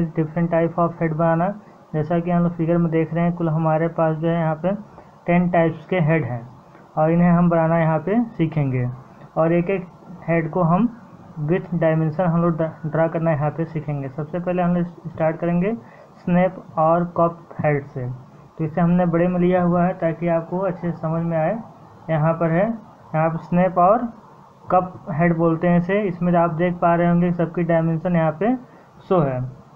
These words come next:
तो हम लोग सबसे पहले इसकी dimension देख लेते हैं कि किस तरीके से इसका dimension रखेंगे, उसके बाद से किस तरीके से इसको ड्रा करेंगे। जैसा कि हम लोग देख रहे हैं कि इसका जो sec है, sec का जो diameter है वो small d है, तो यहाँ पे कोई भी dimension दिया नहीं गया है। तो यहाँ पे हम लोग dimension मान लेंगे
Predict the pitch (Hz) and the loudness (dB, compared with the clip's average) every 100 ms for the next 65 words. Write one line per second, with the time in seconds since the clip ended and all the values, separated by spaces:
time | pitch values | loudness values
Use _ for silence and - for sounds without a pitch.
0 | - 165 175 190 185 190 180 190 190 180 | -4 0 2 0 0 -2 -2 -4 -4 -2
1 | 190 180 175 170 170 185 175 175 170 180 | 0 2 2 2 0 -2 -2 -2 -2 -2
2 | 175 185 180 185 175 185 175 165 165 165 | 0 -2 -4 -6 -6 -6 -4 -6 -6 -6
3 | 175 175 156 156 156 151 175 175 175 - | -6 -4 -2 -2 -2 -4 -2 -2 -2 -12
4 | - - 151 151 165 180 185 175 175 165 | -20 -6 -2 -2 0 0 0 0 -2 0
5 | 165 156 170 170 170 151 160 170 170 208 | 0 -2 -6 -6 -4 -4 -4 -4 -4 -2
6 | 262 - - - 151 165 160 143 131 135 | -2 -6 -20 -10 0 2 2 0 -4 -4
7 | 147 165 190 190 185 180 180 175 175 185 | -4 -4 -4 -4 -4 -2 -2 0 0 0
8 | 214 - - - - - 180 208 214 - | -2 -6 -18 -20 -20 -4 0 2 0 -4
9 | - 170 170 196 185 190 190 196 - - | -6 -4 -2 0 2 2 0 -2 -10 -2
10 | 180 190 185 185 180 175 175 - - - | 0 2 0 -2 2 2 0 -4 -10 0
11 | 180 175 180 170 165 165 165 170 180 180 | 2 4 2 2 2 2 2 2 2 2
12 | 175 170 160 165 151 143 139 - - - | 0 0 2 2 0 0 -4 -8 -18 -20
13 | - 160 165 180 180 190 190 180 180 175 | -6 -2 0 -2 -2 0 0 2 2 2
14 | 175 180 175 170 185 160 143 139 131 127 | 2 0 2 4 4 4 2 0 -4 -4
15 | 156 151 175 180 180 180 170 165 156 190 | -4 0 -2 0 -2 0 0 0 -2 -4
16 | 185 175 175 170 160 180 | 0 2 2 2 0 -2